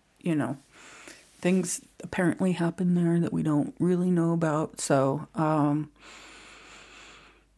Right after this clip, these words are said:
yeah, that's, like, the quick hit background on where they came from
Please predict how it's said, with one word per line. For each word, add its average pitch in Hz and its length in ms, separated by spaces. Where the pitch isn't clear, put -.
yeah, 202 480
that's, 240 400
like, 233 260
the 220 100
quick - 800
hit 190 480
background 208 600
on 175 120
where 165 140
they 147 120
came 240 300
from 226 480